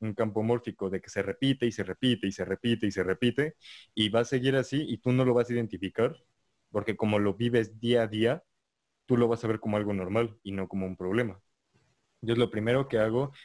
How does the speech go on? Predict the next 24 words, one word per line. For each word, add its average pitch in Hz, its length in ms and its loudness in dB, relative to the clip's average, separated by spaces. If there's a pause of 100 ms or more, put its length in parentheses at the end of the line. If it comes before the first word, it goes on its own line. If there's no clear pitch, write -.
(140)
es 107 680 -2
deconstruir 110 840 -2
todo, 98 300 0 (380)
deconstruir 113 560 0
a 113 60 4
dónde 120 260 0
quiero 123 220 0
llegar, 113 400 2
cómo 117 240 -4
quiero 101 220 0
llegar, 110 340 0
quién 95 220 -8
soy. 156 340 2 (600)
Y 107 760 2
el, 110 220 -2
el, 113 260 -2
el, 98 720 -2
yo 120 120 2
una 127 100 2
vez 123 140 2
que 120 100 0
identifico 107 440 -4
el 113 80 -6
problema, 117 440 0